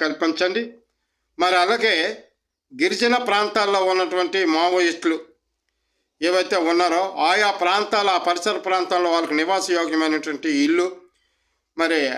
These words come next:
ఆదివాసుల అటవకుల చట్ట ప్రకారంగాను వారి ప్రాంతంలో ఒక పది ఎకరాలు వాళ్ళు సాగు భూములు ఇప్పించగలిగినట్లయితే మరి ఎట్టి పరిస్థితులు కూడా ఒకవైపు నుంచి మావోయిస్టులని జనస్రవంతిలో కలిపి వాళ్ళతో కలిసినట్టు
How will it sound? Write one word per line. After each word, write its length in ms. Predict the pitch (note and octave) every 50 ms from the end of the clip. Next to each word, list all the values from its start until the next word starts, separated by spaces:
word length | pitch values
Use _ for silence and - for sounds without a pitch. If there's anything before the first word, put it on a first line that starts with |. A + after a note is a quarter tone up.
| B2+ - - _ _ _ _ _ _ _ _ -
ఆదివాసుల 460 | D#3 F#3+ A3 A3 A3 G#3+ G#3+ G#3+ G#3 F#3+
అటవకుల 420 | F3 - G#3+ G#3 G3+ - G3+ F#3+ F#3+
చట్ట 180 | F#3+ F3 F3 G3 F#3 -
ప్రకారంగాను 720 | F3 E3+ E3+ F3 F3 E3 E3 D#3+ E3 E3 D#3+ D#3 D#3+ D#3 D3 D3 D3 - - -
వారి 200 | D3+ D#3 D#3 D3+ D#3 -
ప్రాంతంలో 420 | D#3 D#3+ F3+ F#3 F3+ F#3+ F#3 F3+ E3
ఒక 120 | C#3+ C#3 C3
పది 200 | D3+ D3+ C#3+ E3
ఎకరాలు 400 | D#3 D#3+ F3+ F#3 F3+ E3 C#3+ B2 A#2 - - _ _ _ _ _ _ _ D3
వాళ్ళు 160 | D3+ D3 C#3+
సాగు 300 | - D#3 D3+ F3 F#3+ F3+
భూములు 340 | D#3+ E3+ F3+ F3+ F3 E3 D#3 D#3
ఇప్పించగలిగినట్లయితే 1300 | - - F3 F3 F3 - E3 - E3 D#3+ E3 E3 E3 E3+ D#3+ D#3 D#3 - E3+ E3+ D#3+ E3 G#3+ A3+ A3 F3 - - - - _ _ _ _ _ _ _ _ _ _ _ _ _ _ _ _ _ _ _ _ _ _ D3
మరి 120 | D#3+ D#3+ E3
ఎట్టి 240 | F3 E3+ - A#3+ A3
పరిస్థితులు 480 | A3+ G#3 G3 G3+ G3 - G#3 F#3+ G#3 G3+
కూడా 260 | F3+ G3 F#3 F3 E3+ F3 E3+ E3+ D#3+
ఒకవైపు 360 | - D#3+ F3 F3+ F#3+ F#3 F#3
నుంచి 340 | G3 G3 F#3+ - - G3+ F3 D3+ C3+ C#3+ - - - _ _ _ _ D3 C#3
మావోయిస్టులని 680 | C#3+ D#3+ F3 G3 G3+ G3+ F#3+ - - G3 F#3+ F3+ F3+ F3 E3 D3 D#3+
జనస్రవంతిలో 640 | D#3+ F3 E3+ - F#3+ F3+ E3+ F3 D3+ F3 E3+ D#3+ D3+ - D#3
కలిపి 340 | D#3 E3 F3 - F#3+ F3 D#3 C#3 C#3 - - - _ _ _
వాళ్ళతో 260 | - D3 D3 - F3 D#3 D#3+ D#3+
కలిసినట్టు 520 | D#3+ D#3 D#3 - E3+ E3+ E3+ E3 E3 E3+